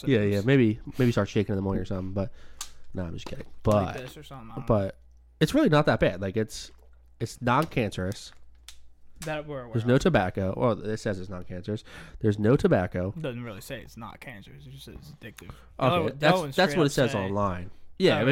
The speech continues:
Speaker 2: really?
Speaker 1: it's, I feel like if it doesn't say it, it's probably, you know, I mean, if it does give me cancer, I'm suing them. I mean, it is what it is.
Speaker 2: Okay.
Speaker 1: But, um, what was I gonna say? Oh, it's like, there's so much more addictive
Speaker 2: It's
Speaker 1: and worse
Speaker 2: clean.
Speaker 1: things.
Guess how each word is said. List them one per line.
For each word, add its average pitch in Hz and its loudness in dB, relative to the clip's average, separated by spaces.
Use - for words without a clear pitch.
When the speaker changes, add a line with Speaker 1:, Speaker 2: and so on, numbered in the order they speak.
Speaker 2:
really? 180 4
Speaker 1:
it's, 202 -2
I 175 2
feel 240 4
like 247 6
if 170 6
it 135 4
doesn't 139 2
say 117 2
it, 98 -6
it's - -10
probably, 104 -4
you 123 -2
know, 120 2
I 127 2
mean, 156 8
if 143 8
it 147 0
does 190 6
give 196 2
me 190 2
cancer, 196 0
I'm 190 2
suing 156 4
them. 98 -8
I - -8
mean, 131 -2
it 160 2
is 156 0
what 160 0
it 160 2
is. - -4
Speaker 2:
Okay. 196 -10
Speaker 1:
But, 143 6
um, 110 4
what 139 -6
was 127 -4
I 127 -2
gonna 120 2
say? 87 -2
Oh, 208 4
it's 180 4
like, 165 6
there's 165 2
so 202 4
much 196 2
more 156 4
addictive 139 -2
Speaker 2:
It's 131 0
Speaker 1:
and 120 0
worse 131 4
Speaker 2:
clean. 190 -2
Speaker 1:
things. 120 0